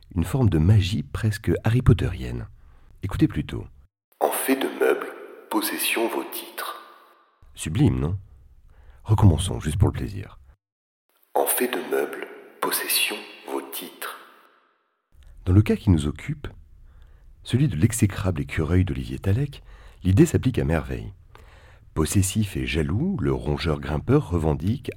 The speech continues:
avec férocité la propriété, un, de son arbre, deux, des fruits qu'il produit. À ce titre donc, la revendication de la propriété équivaut à l'acte de propriété. Ah, les subtilités du droit.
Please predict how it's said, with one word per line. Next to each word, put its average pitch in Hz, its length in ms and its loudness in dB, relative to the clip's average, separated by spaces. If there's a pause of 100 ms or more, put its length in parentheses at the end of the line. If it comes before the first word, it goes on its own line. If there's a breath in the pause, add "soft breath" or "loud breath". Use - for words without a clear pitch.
avec 69 380 -6
férocité 95 680 -2 (360 loud breath)
la 101 140 6
propriété, 87 760 0
un, 92 160 6
de 71 160 0
son 67 260 -2
arbre, 107 280 -2 (280 loud breath)
deux, 82 280 2 (240 loud breath)
des 80 140 0
fruits 160 220 -4
qu'il 107 160 -4
produit. 58 480 -8 (600)
À - 80 -8
ce - 100 -2
titre - 360 -6
donc, 98 320 6 (440 soft breath)
la 73 80 -2
revendication 76 640 0
de 80 40 6
la 65 80 -2
propriété - 680 -2
équivaut 82 400 -2
à 87 80 0
l'acte 90 320 0
de 71 100 -4
propriété. - 640 -10 (800 soft breath)
Ah, 80 340 0
les 71 120 -6
subtilités - 640 -8
du 62 100 -6
droit. - 380 -12